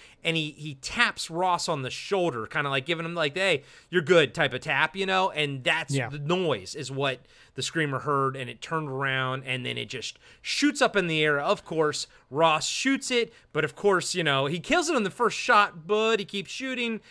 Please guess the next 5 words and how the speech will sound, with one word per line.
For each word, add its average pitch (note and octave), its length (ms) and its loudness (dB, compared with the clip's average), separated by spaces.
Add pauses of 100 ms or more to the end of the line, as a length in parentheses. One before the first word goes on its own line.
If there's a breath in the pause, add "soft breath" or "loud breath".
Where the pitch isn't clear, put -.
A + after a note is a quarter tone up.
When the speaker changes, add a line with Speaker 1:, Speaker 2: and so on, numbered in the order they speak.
(180 loud breath)
Speaker 1:
and G#3 500 0
of D3 320 0
course, G3+ 460 0
he C#3+ 240 -4
destroys G#3 1080 -2